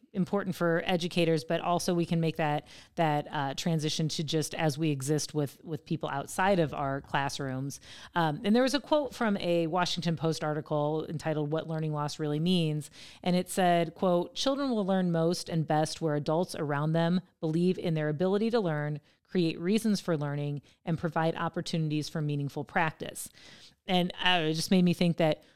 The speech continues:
we all really thrive in places where we are believed in.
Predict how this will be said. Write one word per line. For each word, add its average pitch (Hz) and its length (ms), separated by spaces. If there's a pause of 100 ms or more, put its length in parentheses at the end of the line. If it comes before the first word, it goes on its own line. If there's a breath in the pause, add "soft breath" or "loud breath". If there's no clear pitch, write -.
(160 soft breath)
we 233 160
all 180 400
really 147 460 (160)
thrive 160 400
in 156 100
places 147 400
where 143 160
we 139 160
are 139 100
believed 131 400
in. - 220